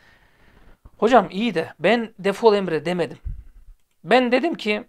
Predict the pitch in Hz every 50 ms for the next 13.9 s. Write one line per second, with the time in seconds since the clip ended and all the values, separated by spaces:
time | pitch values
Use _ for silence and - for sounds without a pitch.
0 | _ _ _ _ _ _ - 160 156 147 139 151 151 - - 170 160 143 - -
1 | _ _ _ _ _ _ _ _ _ _ _ _ _ _ _ _ _ _ _ -
2 | 147 160 175 - - 208 175 147 - - 101 151 175 202 208 - - 277 254 269
3 | 277 269 247 247 247 226 240 214 226 240 190 170 160 165 151 151 160 165 160 _
4 | _ _ _ - - 180 - - 220 214 262 277 240 226 233 220 254 269 226 190
5 | 180 160 175 277 - 311 - - - - - - _ _ _ _ - 302 285 226
6 | 180 - - _ - 233 _ _ - 294 262 226 247 - - - 202 196 196 -
7 | - 196 208 233 240 254 247 247 254 - 233 233 240 240 233 233 240 226 226 226
8 | 233 262 277 381 381 - - 175 160 156 - _ _ - - - _ _ _ _
9 | _ _ _ _ _ _ 269 370 381 294 269 220 202 185 180 - 233 233 220 202
10 | - - 165 156 147 160 214 196 190 - 190 180 165 - - - - _ _ _
11 | - 233 277 233 214 220 226 226 220 240 233 220 220 220 208 220 226 208 196 -
12 | 247 220 214 - - 180 165 160 151 156 - - - 240 262 262 220 202 208 247
13 | 226 247 240 247 285 - 247 214 180 175 160 - - - 147 - -